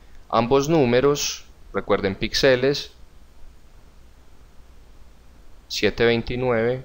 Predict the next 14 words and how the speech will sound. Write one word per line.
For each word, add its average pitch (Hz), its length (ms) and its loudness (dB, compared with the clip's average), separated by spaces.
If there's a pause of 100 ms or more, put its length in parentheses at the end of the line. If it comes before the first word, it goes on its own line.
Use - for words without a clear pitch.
(100)
por 101 160 -6
tres 98 220 -8
treinta 117 260 -2
y 131 40 -2
siete. 120 440 -4 (1600)
Él 110 140 2
aquí 113 180 -2
nos 117 120 2
lo 107 80 2
modifica 98 480 -2
un 113 100 -2
poco, 113 320 -4
pues, 110 220 0
como 95 460 -4